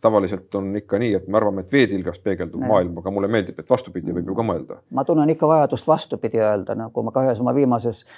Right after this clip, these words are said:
Speaker 2: loos ütlesin, et, et kui meil kõik hästi läheb, siis mitte, et ei paista meie tunneli lõpus valgus, vaid ma ütlesin, et meie valguse lõpus paistab tunnel.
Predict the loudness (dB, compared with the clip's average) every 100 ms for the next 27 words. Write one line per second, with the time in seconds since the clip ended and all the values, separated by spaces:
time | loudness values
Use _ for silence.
0 | -8 2 4 6 4 0 -2 0 -2 -4
1 | _ -20 _ _ _ -12 -6 0 2 4
2 | 4 6 4 4 2 4 6 6 4 0
3 | 0 -2 -10 -4 0 2 0 0 0 0
4 | 2 2 2 2 -2 -2 -2 -4 0 0
5 | 2 2 4 6 6 6 4 6 6 4
6 | 4 4 2 2 0 4 6 4 0 -2
7 | 0 0 2 0 0 -2 -2 -2 -2 0
8 | 2 4 4 2 0 0 2 2 -2 -2
9 | -2 0 -2 2 2 2 -2